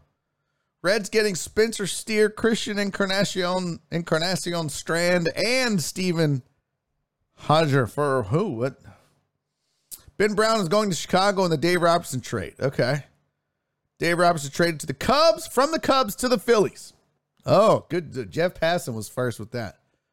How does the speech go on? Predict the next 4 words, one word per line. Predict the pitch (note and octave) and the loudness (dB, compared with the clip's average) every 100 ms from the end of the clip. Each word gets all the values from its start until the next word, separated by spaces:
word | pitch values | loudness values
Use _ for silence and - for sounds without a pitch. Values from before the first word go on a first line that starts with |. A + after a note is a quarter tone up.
| _ _ - | _ _ -12
Okay. | - - B3+ G#4+ - _ _ _ _ _ _ _ - | -10 -6 -6 -6 -12 _ _ _ _ _ _ _ -6
Phillies | A#4+ G4 | -4 -4
doing | A#3+ G#3+ G#3+ | -4 -2 -2
something. | D3+ F3 G3+ - F4+ | -2 -4 -4 -6 -14